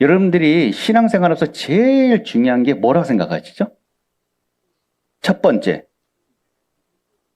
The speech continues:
예배. 두 번째, 기도. 또 세 번째, 사명. 이걸 중요시 여긴단 말이에요, 우리가.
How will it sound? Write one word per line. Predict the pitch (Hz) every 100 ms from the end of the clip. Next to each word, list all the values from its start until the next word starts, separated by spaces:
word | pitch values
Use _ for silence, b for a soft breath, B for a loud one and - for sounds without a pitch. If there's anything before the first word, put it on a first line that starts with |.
| -
예배. | 107 90 78 - _ _ _ _ _ _
두 | -
번째, | 131 139 123 185 311 - _ _ _ _ _ _ _ _ _
기도. | - 190 175 98 - _ _ _
또 | -
세 | 156 185
번째, | 185 175 208 233 - _ _ _ _ _ _
사명. | - - - 269 170 85 - _ _ _ _ _ _ _ _ _ _ _ _ _ _ _ _ _ _ _ _ _ _ -
이걸 | 185 226
중요시 | 233 151 185 147
여긴단 | 120 98 85
말이에요, | 76 80
우리가. | 87 85 131 208